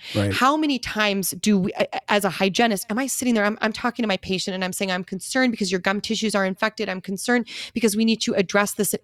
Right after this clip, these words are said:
Speaker 2: active infection. I know it's not hurting you in your mouth today. I know it's not." Um, but if we don't treat this, you run the risk of experiencing any one of fifty-seven unique diseases and conditions that have a biological plausibility linked back to periodontal disease.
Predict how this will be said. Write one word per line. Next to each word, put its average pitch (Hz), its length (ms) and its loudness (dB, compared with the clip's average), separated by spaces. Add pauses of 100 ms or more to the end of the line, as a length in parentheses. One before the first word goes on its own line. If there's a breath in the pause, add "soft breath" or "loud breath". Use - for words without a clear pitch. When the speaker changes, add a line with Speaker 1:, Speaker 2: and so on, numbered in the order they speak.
Speaker 2:
active 220 400 2
infection. 208 540 0
I 294 120 -2
know 262 220 2
it's 175 160 -2
not 175 200 0
hurting 175 300 -2
you 180 120 -2
in 185 60 0
your 175 100 2
mouth 165 260 -2
today. 170 480 2 (320 loud breath)
I 254 100 4
know 294 200 4
it's - 180 -4
not." - 420 -6 (560 loud breath)
Um, 202 200 4 (120)
but 254 140 2
if - 180 -2
we 233 180 4
don't 202 380 2
treat 170 260 -6
this, - 200 -4
you 214 360 4
run 220 200 4
the 175 140 2
risk 170 500 0
of 175 240 2 (220 loud breath)
experiencing 214 760 0
any 247 220 2
one 202 320 4
of - 140 -4
fifty-seven 202 540 0
unique 180 260 -2
diseases 202 420 0
and 185 100 2
conditions 190 440 0
that 160 100 -6
have 208 160 0
a 285 80 2
biological 202 500 2
plausibility 175 540 0
linked 269 240 -2
back - 180 0
to 202 80 -6
periodontal 170 500 0
disease. 180 400 -2